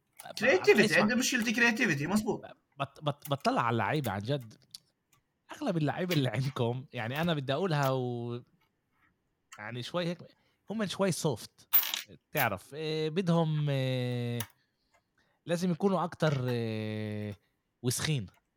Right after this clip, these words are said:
Speaker 2: يعني اذا انت تطلع على Havertz وبوليسيتش وماونت وجورجينيو كمان، هدول اللعيبه اللي بعضوش.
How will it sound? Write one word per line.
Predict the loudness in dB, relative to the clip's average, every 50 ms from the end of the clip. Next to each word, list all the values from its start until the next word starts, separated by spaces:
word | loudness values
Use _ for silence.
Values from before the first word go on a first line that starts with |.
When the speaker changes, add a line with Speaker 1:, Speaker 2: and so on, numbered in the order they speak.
| _ _ _ _ _ _ _ _
Speaker 2:
يعني | -10 -6 -4 -2
اذا | -2 -2
انت | -2 -2
تطلع | -2 -4 -4 -2 0 0 2 4
على | 4 4 2 2
Havertz | 0 0 -2 -2 -4 -6 -8 -10 -14 -20 -20 -20 _ _ _ _
وبوليسيتش | -20 -12 -6 -4 -4 -2 -2 -4 -6 -8 -8 -8 -10 -10 -12 -16 -20 -20 -20 -20 _ _ _ _ _
وماونت | -8 -6 -4 -2 -2 -2 -2 -4 -6 -8 -10 -12 _ _ _ _ _ _ _ _ _ _ _ _ _ _ _ -12
وجورجينيو | -6 -4 -4 -4 -2 -2 -4 -2 0 0 0 0 2
كمان، | 0 0 0 2 0 0 -2 -4 -8 -10 -16 _ _ _ _ _ _ _ _ _ _ -6
هدول | -2 -2 0
اللعيبه | 0 0 0 0 -2 -2 -2
اللي | 0 0 0 2 0 0 -2 -4 -8 -14 -20 -14 -6
بعضوش. | -2 0 0 0 0 2 2 2 2 2 0 -2 -8 -16